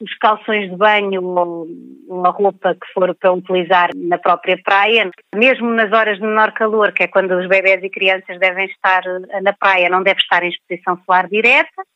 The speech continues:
e deve utilizar roupa clara e, e larga.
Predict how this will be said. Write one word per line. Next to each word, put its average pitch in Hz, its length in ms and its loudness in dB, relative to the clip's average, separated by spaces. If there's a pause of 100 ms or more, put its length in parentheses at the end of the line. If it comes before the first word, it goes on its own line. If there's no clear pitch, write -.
(420)
e 214 120 2
deve 208 240 2
utilizar 202 520 0
roupa 196 320 -4
clara 196 440 2
e, 175 80 0
e 175 400 -4
larga. 202 500 0